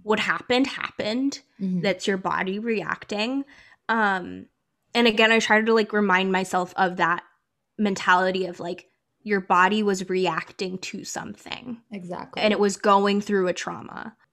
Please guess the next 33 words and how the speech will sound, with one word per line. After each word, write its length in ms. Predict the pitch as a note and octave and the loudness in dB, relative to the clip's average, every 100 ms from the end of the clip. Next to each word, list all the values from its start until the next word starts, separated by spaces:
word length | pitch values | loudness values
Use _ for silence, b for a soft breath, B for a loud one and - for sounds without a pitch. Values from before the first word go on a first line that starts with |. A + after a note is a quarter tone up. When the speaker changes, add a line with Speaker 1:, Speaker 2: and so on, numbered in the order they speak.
| - | -12
Speaker 2:
I 80 | C#4 | -6
think 180 | F4 | -2
that's 180 | F#4 F4 | -2 0
Speaker 1:
You 80 | A3+ | 2
know 60 | C4+ | 2
Speaker 2:
huge, 260 | D#4 - | 0 -2
though. 220 | G3 E3+ | -2 -2
Like, 220 | F3+ G#3+ C#4 | -2 -2 -2
our 100 | C4 | 0
body 320 | C4 D4 C#4 | 2 2 0
has 380 | - C4 C4+ C4 | 0 0 0 -4
different 260 | A#3 A3 | -4 -4
ways 220 | G3+ G3+ - | -2 -2 -4
of 100 | F#3 | -6
reacting 600 | F3+ E3 E3+ F3 A3 G#3+ | -4 -4 -4 -6 -4 -2
based 300 | F3 G3 - | 0 -2 -2
on 120 | F3+ | -4
the 80 | F3+ | -4
biological 680 | F3 E3+ E3+ F3 F3 F3 F3 | -4 -4 -4 -4 -6 -8 -10
stressors 500 | - - - F3 F3+ | -10 -12 -10 -10 -8
that 120 | F3+ | -8
we're 80 | F3 | -8
experiencing. 880 | F3 - E3+ E3+ F#3+ F#3+ F#3 - F#3+ | -8 -10 -12 -10 -12 -12 -12 -12 -8
So 260 | A3 G#3+ G#3 | -4 0 0
it's 260 | C4 - | -2 -4
not 420 | G3+ A3 C4 A3 - F3+ | -4 -2 -2 -4 -8 -10
weird 580 | E3+ A3+ B3 F#3 E3+ F3+ | -4 0 0 0 -4 -6
that 140 | E3+ | -4
your 100 | F#3 | -4
body's 360 | F3+ F#3 F3+ - | -2 -4 -4 -6
doing 260 | F3+ G3 | -6 -2
that. 200 | A#3 A#3 | -2 -2
If 80 | G#3+ | -4